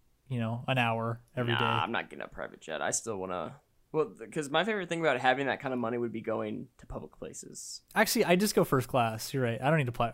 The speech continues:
Speaker 1: That's way too much money.
Speaker 2: Dude, I
Speaker 1: That
Speaker 2: would
Speaker 1: would be a big chunk of the money.
Speaker 2: I would just fly Southwest.
Speaker 1: You love Southwest.
Speaker 2: Actually, I
Speaker 1: I'd
Speaker 2: think I
Speaker 1: probably
Speaker 2: would
Speaker 1: fly
Speaker 2: road trip
Speaker 1: Spirit.
Speaker 2: everywhere. I would just drive.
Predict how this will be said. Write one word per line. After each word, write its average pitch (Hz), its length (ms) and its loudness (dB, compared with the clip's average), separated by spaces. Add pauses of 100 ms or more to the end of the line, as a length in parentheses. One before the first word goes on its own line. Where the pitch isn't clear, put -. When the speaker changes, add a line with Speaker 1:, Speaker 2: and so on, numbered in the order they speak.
(120)
Speaker 1:
That's 151 220 4
way 143 120 6
too 131 100 -2
much 117 180 -4
money. 113 260 -6 (420)
Speaker 2:
Dude, 120 240 -8
I 117 160 -2
Speaker 1:
That 151 80 6
Speaker 2:
would 156 60 6
Speaker 1:
would 147 80 2
be 131 280 4
a 135 140 -2
big 131 200 2
chunk 120 280 2
of 117 40 -2
the 117 60 0
money. 110 400 -2
Speaker 2:
I 113 100 -6
would 123 120 -4
just - 300 -12
fly 113 180 -6
Southwest. 101 840 -12 (960)
Speaker 1:
You 147 120 2
love 127 200 2
Southwest. 110 440 -2
Speaker 2:
Actually, 226 180 6
I 220 40 8
Speaker 1:
I'd - 40 6
Speaker 2:
think 269 100 4
I 330 40 10
Speaker 1:
probably 311 80 10
Speaker 2:
would 220 60 8
Speaker 1:
fly 160 100 8 (120)
Speaker 2:
road 135 100 4
trip 127 100 2
Speaker 1:
Spirit. 123 180 6
Speaker 2:
everywhere. 113 320 -4
I 123 100 4
would 185 120 2
just 254 200 -8
drive. 135 580 -4